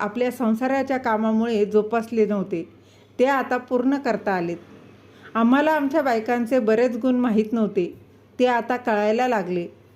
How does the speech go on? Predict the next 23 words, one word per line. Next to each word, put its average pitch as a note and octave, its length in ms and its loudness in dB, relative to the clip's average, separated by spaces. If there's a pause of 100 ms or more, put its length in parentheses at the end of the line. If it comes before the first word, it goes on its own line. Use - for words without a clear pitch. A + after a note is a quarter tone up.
(440)
असे C4+ 380 2
एक C4+ 140 -4
एक B3+ 160 -2
जण C4 220 4
येऊन A#3 320 4
ज्येष्ठ A#3+ 300 0
नागरिक G#3+ 560 -2
समूहाबद्दल A3 1120 0 (160)
संपूर्ण A3+ 680 -2
माहिती B3+ 420 0
सांगू A#3+ 340 -2
लागला. F3 320 -2 (1160)
या C4+ 160 4
सगळ्यांनी B3+ 600 0
मिळून A#3+ 340 0
एक B3 240 -2
मोठा A#3+ 360 0
हॉल B3 300 0 (280)
घ्यायचा A3 360 4
असं G3+ 240 -2
ठरवलं. G3 560 -2 (380)
तिथे A3 260 0
वेगवेगळे A3 560 4